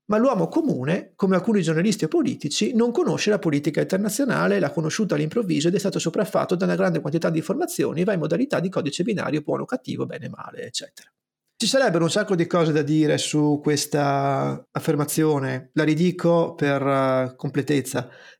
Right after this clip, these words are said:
Per me è normale gestire una quantità enorme di informazioni perché è il mio lavoro e quindi la mia mente è allenata a questo tipo di operazione quotidianamente. Ma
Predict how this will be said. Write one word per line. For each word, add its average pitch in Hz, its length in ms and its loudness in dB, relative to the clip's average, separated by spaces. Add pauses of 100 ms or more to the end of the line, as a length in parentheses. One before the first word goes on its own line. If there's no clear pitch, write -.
Per 175 160 4
me 190 280 2
è 156 40 2
normale 156 520 2
gestire 151 500 0
una 139 140 -2
quantità 151 460 0
enorme 147 380 2
di 139 60 -4
informazioni 170 760 0
perché 175 300 0
è - 20 4
il 175 60 2
mio 175 100 4
lavoro 151 480 2
e 156 140 -2
quindi 220 320 2
la 147 80 2
mia 156 140 0
mente 175 280 0
è 147 60 0
allenata 175 580 0
a 190 80 -2
questo 208 240 -2
tipo 156 240 -2
di 156 80 0
operazione 170 500 -2
quotidianamente. 123 840 -6 (800)
Ma 254 260 0